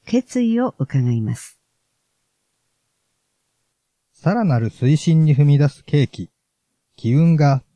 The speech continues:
Speaker 2: 醸成されたと捉え、ジェンダー平等が実現した社会の未来像を描き出すためにも、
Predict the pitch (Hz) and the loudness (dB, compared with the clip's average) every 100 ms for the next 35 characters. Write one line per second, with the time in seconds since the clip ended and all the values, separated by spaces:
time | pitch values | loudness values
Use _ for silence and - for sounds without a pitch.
0 | _ 117 170 - 190 185 185 180 175 139 | _ -2 0 0 -2 0 0 -2 -2 -4
1 | - 101 110 98 - _ _ _ _ _ | -6 -6 -6 -6 -12 _ _ _ _ _
2 | _ _ _ _ - 131 156 117 101 95 | _ _ _ _ -2 0 2 0 -4 -4
3 | 110 135 135 139 131 127 123 139 151 156 | 0 2 2 2 2 -2 -2 0 2 2
4 | - 147 156 147 120 101 101 107 180 165 | 0 -2 -2 -2 -2 -4 -4 -2 0 2
5 | 139 120 101 98 135 151 151 156 - 117 | 2 0 0 0 0 2 0 -2 -4 -4
6 | 123 123 92 85 | 0 0 0 -6